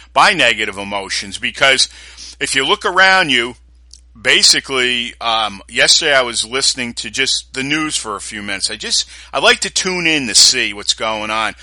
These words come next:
I know what's going on, but I mean, what's out there right now, whether it's foolish entertainment or these phony asses in Hollywood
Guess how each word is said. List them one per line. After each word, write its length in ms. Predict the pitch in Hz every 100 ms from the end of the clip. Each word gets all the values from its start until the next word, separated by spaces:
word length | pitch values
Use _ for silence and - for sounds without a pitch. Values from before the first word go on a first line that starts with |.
| -
I 100 | 247
know 200 | 269 196
what's 180 | 147 -
going 260 | - 131 127
on, 160 | 107
but 120 | 95 117
I 80 |
mean, 320 | 127 135 131 - - - -
what's 340 | 120 175 - -
out 300 | 135 135 135
there 220 | 135 117
right 300 | 110 107 104
now, 280 | 104 98 85
whether 380 | 98 98 101 101
it's 360 | 98 - - -
foolish 600 | - 147 143 139 127 139
entertainment 840 | 127 123 - 135 127 131 127 123 - - - -
or 120 | 113
these 260 | 110 107
phony 760 | - - - 135 143 147 139 127
asses 500 | 127 131 123 120 110
in 60 | 110
Hollywood 880 | 104 127 127 127 113 110 110 110